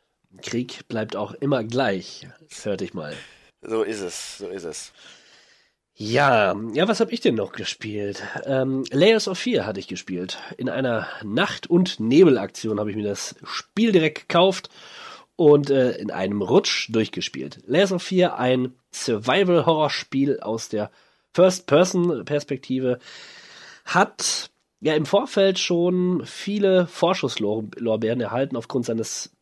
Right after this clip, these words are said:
Speaker 1: doch interessanten Stils. Kurzum gesagt, man spielt dort einen <clears throat> wahnsinnigen Maler, der offensichtlich wahnsinnig ist,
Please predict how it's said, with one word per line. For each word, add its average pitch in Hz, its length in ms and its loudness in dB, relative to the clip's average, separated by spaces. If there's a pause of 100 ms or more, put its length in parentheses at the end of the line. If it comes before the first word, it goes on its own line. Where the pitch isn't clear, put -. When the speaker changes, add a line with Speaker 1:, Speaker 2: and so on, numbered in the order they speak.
Speaker 1:
doch 151 240 -2
interessanten 160 600 -4
Stils. 139 520 0 (640)
Kurzum 185 380 2
gesagt, 143 380 2
man 131 120 2
spielt 151 280 -4
dort 139 140 2
einen 113 420 0 (120)
<clears throat> - 0 -
wahnsinnigen 147 1500 2
Maler, 110 640 2 (1200)
der 107 140 2
offensichtlich 117 500 -2
wahnsinnig 85 640 -2
ist, - 260 -8